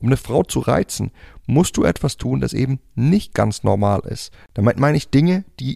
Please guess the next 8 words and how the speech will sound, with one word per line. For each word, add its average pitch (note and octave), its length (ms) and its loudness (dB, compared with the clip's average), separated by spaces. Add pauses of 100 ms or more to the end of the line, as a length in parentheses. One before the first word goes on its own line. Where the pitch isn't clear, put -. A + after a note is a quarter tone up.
ihre C3 140 -2
Freunde F3 340 0
tun. - 300 -6
Intensive F3+ 560 -2
Augenkontakte D#3 580 -2
sind D3+ 160 -6
nicht E3 160 -8
normal. D3+ 380 -2